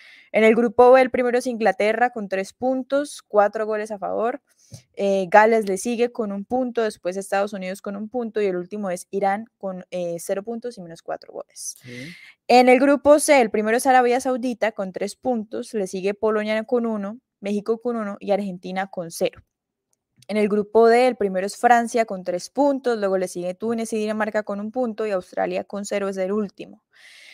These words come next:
Speaker 1: En el grupo E, el primero es España con tres puntos, le sigue Japón con tres puntos también, pero ahí fíjese que España tiene siete goles de diferencia, eh,
Speaker 2: Sí,
Speaker 1: Japón
Speaker 2: tiene
Speaker 1: solamente tiene
Speaker 2: más siete en
Speaker 1: uno.
Speaker 2: diferencia de gol.
Speaker 1: Sí,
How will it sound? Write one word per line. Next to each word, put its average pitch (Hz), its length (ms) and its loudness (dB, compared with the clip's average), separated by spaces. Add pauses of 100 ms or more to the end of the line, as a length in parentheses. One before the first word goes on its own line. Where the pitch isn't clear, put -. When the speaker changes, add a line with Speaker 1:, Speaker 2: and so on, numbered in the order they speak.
(260)
Speaker 1:
En 240 160 6
el 247 160 6
grupo 262 480 2
E, 233 380 2
el 208 100 -6
primero 214 300 0
es 262 80 -4
España 240 380 0
con 202 140 -6
tres 220 180 -6
puntos, 247 360 -6
le 208 140 -4
sigue 196 220 -6
Japón 196 340 -6
con 202 220 -10
tres 214 180 -6
puntos 220 400 -10
también, 226 480 -4
pero 269 180 4
ahí 220 320 2
fíjese 208 360 -8
que 180 120 -10
España 185 360 -8
tiene 196 240 -8
siete 202 320 -4
goles 190 320 -2
de 190 80 -6
diferencia, 180 600 -8 (120)
eh, 185 80 -12 (240)
Speaker 2:
Sí, 123 80 -8
Speaker 1:
Japón 170 240 -10
Speaker 2:
tiene - 0 -
Speaker 1:
solamente - 40 -16
tiene 165 200 -4
Speaker 2:
más - 240 -4
siete 180 180 2
en - 60 0
Speaker 1:
uno. 185 80 0
Speaker 2:
diferencia 139 440 -4
de 135 60 -2
gol. 135 340 -8
Speaker 1:
Sí, 202 380 -4